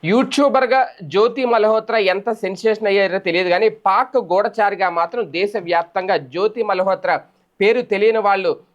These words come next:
ఎవరు ఉండరు అంటే అతిశయోక్తి అవసరం లేదు. ఇప్పుడు తాజాగా ఆమెకు సంబంధించి సోషల్ మీడియాలో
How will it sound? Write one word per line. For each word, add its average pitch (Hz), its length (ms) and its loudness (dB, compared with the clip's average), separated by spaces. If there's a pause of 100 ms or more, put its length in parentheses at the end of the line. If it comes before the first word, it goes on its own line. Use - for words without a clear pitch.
(140)
ఎవరు 190 240 2
ఉండరు 196 320 2
అంటే 185 220 -2
అతిశయోక్తి 185 480 -4
అవసరం 165 260 -2
లేదు. 120 120 -2
ఇప్పుడు 123 160 -12
తాజాగా 185 560 2 (400)
ఆమెకు 180 220 -2
సంబంధించి 202 720 -2
సోషల్ 196 360 -4
మీడియాలో 190 420 0